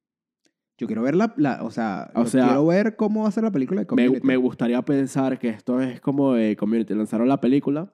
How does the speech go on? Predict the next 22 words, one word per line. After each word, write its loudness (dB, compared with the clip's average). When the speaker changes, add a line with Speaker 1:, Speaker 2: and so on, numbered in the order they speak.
Speaker 1:
Pero -6
ahí 0
todos, 0
eh, -2
ahí 0
todos 0
van 2
a 0
regresar. -6
Speaker 2:
Claro, 4
claro, 4
Speaker 1:
Todos. 4
Speaker 2:
todo, 6
Speaker 1:
El 6
único 4
Speaker 2:
todo. 0
Speaker 1:
que 0
no 0
va 4
a 4
regresar 0
es... 0